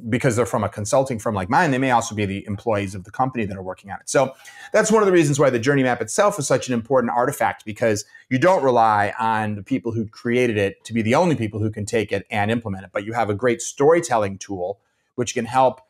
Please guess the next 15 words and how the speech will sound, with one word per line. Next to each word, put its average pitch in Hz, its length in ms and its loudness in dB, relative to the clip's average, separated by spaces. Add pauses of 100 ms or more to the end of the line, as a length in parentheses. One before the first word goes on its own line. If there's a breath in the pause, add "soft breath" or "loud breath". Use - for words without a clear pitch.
(120)
everybody 151 480 2
involved, 95 560 -6
everyone 160 340 2
who's 117 160 -2
gonna 110 140 -2
play 110 180 -2
a 104 80 0
role 98 520 0 (320)
in 120 220 2
the 113 60 0
transformation, 123 640 -2
which 104 120 -4
ultimately 117 360 0
might 101 220 -4
be 92 240 -10